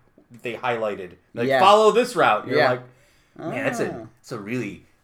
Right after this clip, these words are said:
Speaker 1: scary concept now for a lot of
Speaker 2: Yes,
Speaker 1: people." Like,
Speaker 2: I
Speaker 1: what,
Speaker 2: feel
Speaker 1: what
Speaker 2: like,
Speaker 1: did I
Speaker 2: I
Speaker 1: do?
Speaker 2: feel like I don't even know how to read
Speaker 1: I
Speaker 2: a
Speaker 1: would
Speaker 2: map, you
Speaker 1: no
Speaker 2: know?
Speaker 1: idea
Speaker 2: Like,
Speaker 1: how to do it now.
Speaker 2: sounds pathetic.
Speaker 1: Uh, what is your favorite fast food item?
Speaker 2: Ooh, I don't do fast food, actually.
Speaker 1: No fast food at all?
Speaker 2: Yeah, I haven't had any fast food since, like,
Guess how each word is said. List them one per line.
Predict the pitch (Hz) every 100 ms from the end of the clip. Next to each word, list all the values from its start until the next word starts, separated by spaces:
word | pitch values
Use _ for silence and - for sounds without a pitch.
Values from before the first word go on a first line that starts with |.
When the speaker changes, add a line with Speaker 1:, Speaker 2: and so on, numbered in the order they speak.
| _ _ _
Speaker 1:
scary | - - 127 127 120
concept | 120 147 139 104
now | 113 131
for | -
a | 110
lot | 104
of | 185
Speaker 2:
Yes, | 294 277
Speaker 1:
people." | 107
Like, | -
Speaker 2:
I |
Speaker 1:
what, | -
Speaker 2:
feel | 247
Speaker 1:
what | 247
Speaker 2:
like, | 190
Speaker 1:
did | 190
I |
Speaker 2:
I | -
Speaker 1:
do? | -
Speaker 2:
feel | 180
like |
I | 226
don't | 262
even | 254 233
know | 240
how | 254
to | 240
read | 233 320
Speaker 1:
I |
Speaker 2:
a |
Speaker 1:
would | 349
Speaker 2:
map, | 196 143 123 147
you |
Speaker 1:
no | 156 -
Speaker 2:
know? | 127 202
Speaker 1:
idea | 180 117 101
Speaker 2:
Like, |
Speaker 1:
how | 110
to | 104
do | 101 104
it | 107
now. | 104 104 101
Speaker 2:
sounds | 175 185
pathetic. | 160 - 208 392 285 - - -
Speaker 1:
Uh, | 131 139 135 -
what | 120 226 269
is | 226 226 95 - - - _
your | 110
favorite | - - - - - - _ _ _ _ _
fast | _ 123 147 151
food | - 131 -
item? | 95 - _ _ _ _ _ - 131
Speaker 2:
Ooh, | 151 110
I | 104
don't | 127 120 -
do | 104
fast | 101 - -
food, | -
actually. | 107
Speaker 1:
No | 135 185
fast | 185 175
food | 160 160
at | 143
all? |
Speaker 2:
Yeah, | 123 131
I | 151
haven't | 214 208
had | 202
any | 196 175
fast | 160 165 160
food | - 160 160 160 160 151
since, | 139 123
like, | 120 107 -